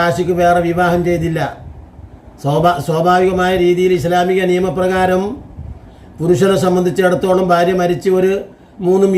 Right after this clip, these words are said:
ഏഴും പതിനാലും ഒക്കെ കഴിഞ്ഞാൽ, ഇനി അതും ഇല്ലെങ്കിൽ ഒരു നാൽപത് കഴിഞ്ഞാൽ മറ്റൊരു പുനർവിവാഹം നടത്താവുന്നതാണ്. അതിൽ തെറ്റൊന്നുമില്ല,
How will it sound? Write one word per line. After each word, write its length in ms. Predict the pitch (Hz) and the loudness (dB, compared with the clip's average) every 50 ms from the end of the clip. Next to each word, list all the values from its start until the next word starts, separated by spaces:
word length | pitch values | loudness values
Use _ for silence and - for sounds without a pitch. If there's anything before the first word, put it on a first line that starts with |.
| 185 185 | 4 4
ഏഴും 200 | 185 180 196 185 175 | 4 2 2 2 2
പതിനാലും 420 | 180 180 185 185 185 185 185 185 185 | 0 2 2 2 2 2 2 2 2
ഒക്കെ 120 | 175 190 170 180 | 2 0 0 2
കഴിഞ്ഞാൽ, 400 | 180 180 180 185 190 185 180 185 175 151 131 - - - - - - - - - - 185 | 2 2 2 0 2 2 2 2 0 0 -2 -6 -12 -18 -20 -20 -14 -14 -14 -12 -6 -2
ഇനി 100 | 180 185 175 | 0 2 2
അതും 200 | 175 170 202 196 196 | 4 4 4 4 4
ഇല്ലെങ്കിൽ 240 | 190 190 185 196 190 | 2 2 2 2 0
ഒരു 80 | 180 175 185 | 0 0 0
നാൽപത് 380 | 180 180 185 180 180 202 196 202 190 | 0 2 0 0 0 0 0 0 0
കഴിഞ്ഞാൽ 360 | 180 185 175 185 185 185 175 165 147 139 - - - - - - - - - - - - - - 131 | 0 0 0 0 2 2 0 0 -2 -8 -12 -16 -20 -20 -18 -18 -18 -18 -16 -16 -16 -16 -14 -10 -6
മറ്റൊരു 300 | 147 165 - 185 180 160 139 139 | -6 -4 -2 0 0 0 0 0
പുനർവിവാഹം 640 | 165 175 180 185 185 180 180 180 185 185 180 180 180 175 | 2 2 2 4 4 2 2 2 2 2 2 2 0 0
നടത്താവുന്നതാണ്. 680 | 175 170 165 - 175 175 175 175 175 175 175 175 170 170 170 170 | 0 0 -2 0 2 2 2 2 2 2 0 0 2 0 0 -2
അതിൽ 100 | 175 151 175 | -2 -2 -2
തെറ്റൊന്നുമില്ല, 540 | 165 143 185 185 175 180 175 170 160 156 | -4 -4 -2 -4 -4 -2 -4 -4 -4 -4